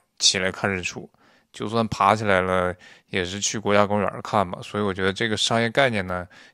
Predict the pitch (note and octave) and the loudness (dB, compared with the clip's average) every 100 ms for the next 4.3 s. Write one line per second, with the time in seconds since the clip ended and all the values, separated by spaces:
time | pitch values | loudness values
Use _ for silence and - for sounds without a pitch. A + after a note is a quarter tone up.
0 | - F#2+ G2+ G#2 G#2 G#2+ - A2+ - G#2 | -8 -4 0 2 2 0 -2 -4 -2 0
1 | A2+ - _ _ - - - _ - - | 0 -2 _ _ -20 -20 -20 _ -12 -8
2 | G#2 G2 F#2+ - - A2+ G2+ F#2+ F#2+ F2+ | -4 -2 0 2 2 0 0 2 2 2
3 | - F#2+ F#2 - G2 G2+ G2+ G#2 G2 G#2 | 0 0 0 -2 -2 0 2 2 2 2
4 | - - A#2+ | 2 2 2